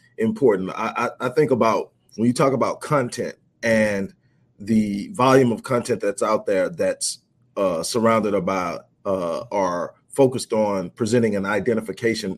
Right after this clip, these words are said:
uh, factor for Blacks. I think about, uh, uh, wow, d-, name disappeared that quick, as much as I call his name, uh, but he,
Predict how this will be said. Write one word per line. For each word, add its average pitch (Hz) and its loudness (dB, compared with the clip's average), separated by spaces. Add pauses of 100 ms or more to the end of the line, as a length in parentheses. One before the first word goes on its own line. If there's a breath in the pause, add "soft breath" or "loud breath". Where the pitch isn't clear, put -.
(120)
uh, 82 -8 (160)
factor 90 -6
for 95 -2
Blacks. 98 -4 (580 loud breath)
I 113 -4
think 120 4
about, 107 2
uh, 92 0 (1160)
uh, - -2 (1300)
wow, 78 -2 (680)
d-, 127 -6
name 139 10
disappeared 127 6
that 123 2
quick, 104 4
as 95 -6
much 123 4
as 110 -2
I 107 0
call 110 0
his 101 -2
name, 104 2
uh, 95 -2 (400)
but 110 6 (240)
he, 139 0